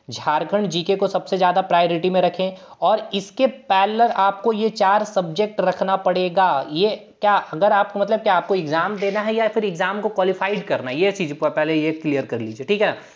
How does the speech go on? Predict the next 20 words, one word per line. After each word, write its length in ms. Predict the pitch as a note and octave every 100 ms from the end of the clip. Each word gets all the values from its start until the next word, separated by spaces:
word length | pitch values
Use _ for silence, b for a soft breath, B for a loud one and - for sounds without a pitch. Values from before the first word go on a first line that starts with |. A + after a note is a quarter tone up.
| B
केवल 260 | D#3+ F3 G#3
एग्जाम 380 | F3 E3+ F3+ G3+
देना 300 | F#3+ F#3+ F#3+
है, 140 | G3
सिलेबस 440 | F#3+ E3+ E3+ F3+ F#3+
को 120 | G3+
केवल 260 | G3+ G3
कंप्लीट 420 | F#3+ F#3+ F3 G3 G3
करना 240 | F#3 F#3
है, 200 | F3+ G#3+ B B
तो 60 | D#3
झारखंड 480 | C#3 D3 D#3 G#3+ G3+
जीएस 260 | G3 G3+
पढ़ते 360 | - E3 D#3+ G3+
रहिए, 260 | G3+ G3 G3+
लैंग्वेज 360 | D#3+ E3+ F3+
पेपर 220 | F3+ F3+
पढ़ते 380 | D#3+ D#3+ D#3 E3+
रहिए। 220 | D#3 C3+
लेकिन 400 | B2 D#3+ F3+ A#3+